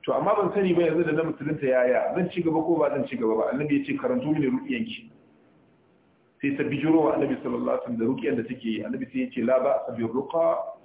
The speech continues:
ma lam takun shirka." Babu laifi idan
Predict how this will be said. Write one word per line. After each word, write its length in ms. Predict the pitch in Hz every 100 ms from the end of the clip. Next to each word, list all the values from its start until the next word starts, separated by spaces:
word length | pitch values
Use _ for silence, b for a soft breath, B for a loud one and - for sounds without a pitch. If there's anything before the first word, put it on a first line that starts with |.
| - _ -
ma 240 | 113 143 135
lam 200 | 123 113
takun 240 | - 113
shirka." 340 | 113 113 - - _ _ _ 120 113 - - -
Babu 240 | 143 151 143
laifi 340 | 143 - 131
idan 160 | 131